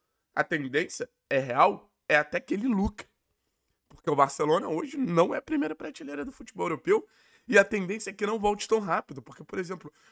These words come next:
o Barcelona tá sem o Camp Nou. Então, assim, ma-, cara, maravilhosa a negociação. Maravilhosa. Tem tantos pontos positivos que eu não sei nem, nem o que falar. E, assim, mérito do Roque também, sabe?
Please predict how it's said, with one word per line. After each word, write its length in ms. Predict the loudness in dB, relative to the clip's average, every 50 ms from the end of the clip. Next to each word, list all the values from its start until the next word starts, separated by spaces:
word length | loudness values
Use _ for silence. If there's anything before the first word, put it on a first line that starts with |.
| _
o 60 | _ 0
Barcelona 480 | 0 0 2 0 -2 -2 -2 -6 -6
tá 100 | -6 -6
sem 160 | -4 -4 -4
o 60 | -4 -4
Camp 200 | -6 -8 -6 -6
Nou. 300 | -4 -4 -4 -4 -6 -10 _ _ _ _ _ _ _ _ _ _ _ _ _ _ _ _ _ _ _ _ _ _ _ -6
Então, 240 | -6 -2 2 2
assim, 240 | 2 2 2 0 0
ma-, 200 | 0 0 -2 -6 -10 _ -20 -18 -12
cara, 240 | -10 -8 -6 -6
maravilhosa 640 | -4 -4 -4 -4 -4 -6 -6 -6 -6 -6 -6 -8 -12
a 40 | -16
negociação. 500 | -18 -20 -20 -20 -20 -20 -20 -20 -20 _ _ _
Maravilhosa. 720 | -14 -8 -6 -4 -4 -4 -4 -6 -10 -12 -12 -14 -16 -18
Tem 220 | -14 -12 -12 -12
tantos 340 | -8 _ -8 -8 -6 -10 -14
pontos 380 | -16 _ _ -4 -4 -4 -6 -10
positivos 600 | -10 -10 -10 -10 -12 -12 -10 -10 -10 -10 -10 -16 _ _ _ _ _ _ _ _ _
que 60 | -2 0
eu 80 | 0
não 100 | 0 0
sei 300 | -4 -4 -6 -4 -6 -4
nem, 340 | -4 -4 -4 -4 -6 -8 -10 -12
nem 240 | -10 -4 -4 -4 -4
o 60 | -4
que 120 | -8 -12 -8
falar. 360 | -4 0 0 0 0 -2 -6 _ _ _ _ -20 _ _ _ _ _ -4
E, 100 | 0 2
assim, 460 | 2 2 0 -4 -6 -6 -8 -8 -12 -18 _ _ _ _ _ _
mérito 500 | -8 -4 -2 -2 -2 -2 -4 -8 -12 -6
do 120 | -4 -4
Roque 360 | -2 0 -2 -2 -2 -4 -10 _
também, 320 | _ -6 -6 -4 -8 -8
sabe? 280 | -10 -10 -10 -10 -10